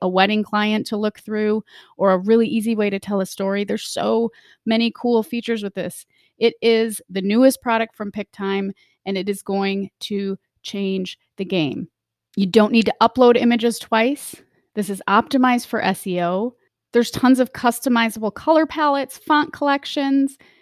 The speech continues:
photo grids, and multiple layouts. So if you want your blog to look a certain way, you can do that. There's slideshows. You can allow videos or gifs, all that stuff you can embed directly into the blog post. It's amazing.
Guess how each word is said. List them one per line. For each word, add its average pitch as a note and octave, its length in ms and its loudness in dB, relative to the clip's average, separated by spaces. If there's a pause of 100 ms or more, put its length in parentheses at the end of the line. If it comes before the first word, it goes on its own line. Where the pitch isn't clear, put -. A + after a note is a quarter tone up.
(220)
photo D#4 320 4
grids, C#4+ 400 0
and G#3+ 340 -2
multiple A#3+ 500 0
layouts. B3+ 440 2
So G3 180 -2
if - 140 -8
you F#3+ 120 -4
want F#3+ 300 -4
your G3 100 -4
blog G3 260 -2
to G3+ 60 -6
look G3 160 -4
a G3 60 -10
certain G3+ 300 -6
way, G3 160 -4
you G#3+ 120 -4
can G3 160 -8
do G3+ 140 -6
that. G3+ 400 -2
There's F3 240 -8
slideshows. A#3+ 640 -2
You G3 80 -6
can F#3+ 140 -6
allow F3+ 400 0
videos A3 640 4
or F3 200 0
gifs, G#3+ 580 2
all C4 180 6
that C#4+ 220 2
stuff - 360 -2 (140)
you A3 80 -4
can G3+ 300 -2 (180)
embed G#3+ 480 4
directly F#3+ 560 0
into B3+ 160 2
the A3+ 80 -8
blog A#3 320 -2
post. - 300 -10
It's - 360 -6 (540)
amazing. G#3+ 960 4